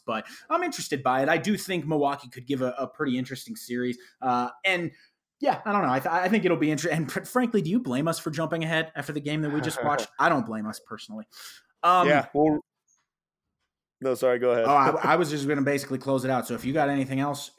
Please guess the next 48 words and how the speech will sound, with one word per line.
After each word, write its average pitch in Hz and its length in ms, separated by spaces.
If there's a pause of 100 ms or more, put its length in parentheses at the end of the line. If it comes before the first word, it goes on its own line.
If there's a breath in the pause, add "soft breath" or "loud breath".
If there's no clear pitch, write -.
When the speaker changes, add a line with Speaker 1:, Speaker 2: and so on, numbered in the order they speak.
(160)
Speaker 1:
go 135 200
ahead. 147 220
But 131 120
otherwise, 139 340
I 117 80
fe-, 131 140
I - 60
felt 143 200
like 127 140
we 127 80
ran 127 200
through 127 180
it 120 60
pretty 120 200
well. 113 280 (480 soft breath)
Speaker 2:
Yeah, 139 240
I 131 40
was 135 100
gonna 139 160
bring 131 160
it 135 60
all 135 260
the 139 60
way 135 160
back 127 280
and 123 140
say, 127 160
well, 165 300
we're 127 160
right 139 200
back 131 220
at 135 120
the 127 60
Warriors 127 380
and 123 160
Blazers 127 480
in 113 80
a 107 60
series 127 480
that 120 240 (340 soft breath)
technically 170 440
they 147 120
call 156 220
it 165 80
the 160 60
Western 156 320
Conference 175 340
Finals, 185 460